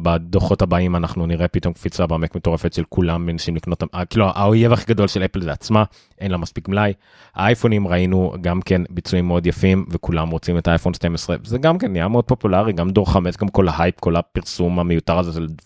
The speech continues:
five G, five G, five G. עשה, עשה את שלו, עשה את העבודה. אבל ברקע היו גם הרבה מאוד בלגנים.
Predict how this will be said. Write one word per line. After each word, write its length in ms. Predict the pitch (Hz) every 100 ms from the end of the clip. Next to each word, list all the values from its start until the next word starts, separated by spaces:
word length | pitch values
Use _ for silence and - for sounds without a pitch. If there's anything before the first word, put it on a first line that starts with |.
| -
five 220 | 82 85
G, 200 | 82 78
five 220 | 76 78
G, 160 | 80 76
five 200 | 71 76
G. 80 | 71 _ - - - _ _ _
עשה, 420 | - 135 147 -
עשה 220 | - 151
את 80 | 139
שלו, 180 | 85 64 _ _ _
עשה 240 | 95 127
את 120 | 127
העבודה. 320 | 98 78 80 71 _ _ _ _ _ _ _ _ - _
אבל 240 | 95 113 139
ברקע 420 | 120 120 - 160 - _ _ -
היו 180 | 107 127
גם 140 | 120
הרבה 200 | 92 113
מאוד 180 | 110 90
בלגנים. 420 | 92 82 78